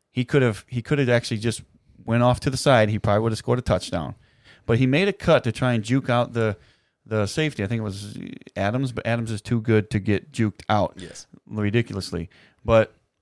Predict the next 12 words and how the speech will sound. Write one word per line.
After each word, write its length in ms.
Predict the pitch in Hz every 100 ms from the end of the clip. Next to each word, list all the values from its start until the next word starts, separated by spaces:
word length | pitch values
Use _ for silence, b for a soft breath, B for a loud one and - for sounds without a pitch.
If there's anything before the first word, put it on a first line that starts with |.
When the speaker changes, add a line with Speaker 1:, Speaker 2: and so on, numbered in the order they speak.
| _ _ _ 120
Speaker 1:
no, 240 | 117 104
maybe 240 | 101 110
it 40 | 104
was 140 | 92
May. 160 | 92 80
Uh, 100 | - -
either 240 | 185 170
one, 260 | 127 117 113
they're 120 | 131
both 280 | 165 165 127
really 200 | 123 104
good. 160 | 87